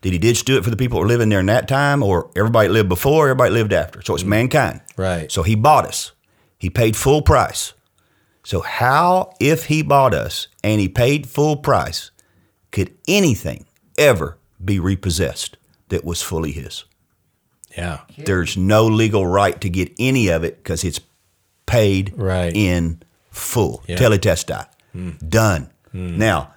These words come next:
Speaker 1: we don't understand all that, but the issue is if he bought it, he paid full price, belongs to him.
Speaker 2: Yeah.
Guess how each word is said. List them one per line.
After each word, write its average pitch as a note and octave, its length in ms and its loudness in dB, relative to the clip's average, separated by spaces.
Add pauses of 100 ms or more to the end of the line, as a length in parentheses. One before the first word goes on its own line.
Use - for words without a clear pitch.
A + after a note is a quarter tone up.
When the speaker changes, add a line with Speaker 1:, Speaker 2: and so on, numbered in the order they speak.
(400)
Speaker 1:
we A2+ 220 -2
don't G#2+ 160 4
understand A#2+ 500 2
all E3 180 2
that, F#3+ 360 0 (640)
but G2 160 0
the F#2+ 220 2
issue D3 300 2
is F#2+ 300 2
if E2+ 120 2
he B2+ 120 4
bought E3+ 280 4
it, - 160 -4 (440)
he F#2+ 160 0
paid C#3+ 260 2
full D#3+ 220 2
price, D#3+ 480 -2 (160)
belongs G#2 400 2
to D#2+ 80 -8
him. F2+ 180 -4 (160)
Speaker 2:
Yeah. F2+ 400 -6